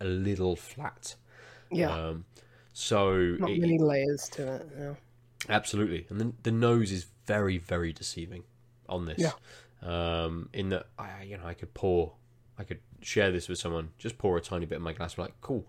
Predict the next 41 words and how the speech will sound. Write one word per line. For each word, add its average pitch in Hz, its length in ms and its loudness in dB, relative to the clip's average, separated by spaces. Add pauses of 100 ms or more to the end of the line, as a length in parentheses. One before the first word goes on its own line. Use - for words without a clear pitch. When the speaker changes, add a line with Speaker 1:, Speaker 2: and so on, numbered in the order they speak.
Speaker 1:
I'll 101 120 -4
just - 420 -10
smell 80 300 -6
this." 82 340 -14 (300)
The 90 60 -10
next - 220 -10
five 82 200 -2
minutes. - 340 -4
I 113 40 -2
won't 104 140 0
worry 92 180 2
about 82 200 -4
drinking - 300 -4
it. - 140 -16
Just - 160 -18 (140)
that, - 180 -10
that's - 200 -8
Speaker 2:
Yeah, 160 80 -4
Speaker 1:
what 143 80 -6
I - 40 -8
Speaker 2:
I'll - 60 -8
Speaker 1:
want. 180 180 0
Speaker 2:
just 165 160 0
huff - 560 4
the 165 100 0
fumes. 143 440 -2
Speaker 1:
Yeah, - 160 -2
Speaker 2:
Yeah. 151 220 2
Speaker 1:
exactly, 92 420 -12
Speaker 2:
Mm. 82 200 -6
Speaker 1:
exactly. - 380 -8 (380)
Not 170 220 8
many 127 200 8
fumes 82 400 0
either 87 300 2
at - 80 -4
five 78 260 -4
percent. - 340 -4
Speaker 2:
<laughs> - 440 -20
Yeah. 85 320 4
Speaker 1:
Um, 82 180 -2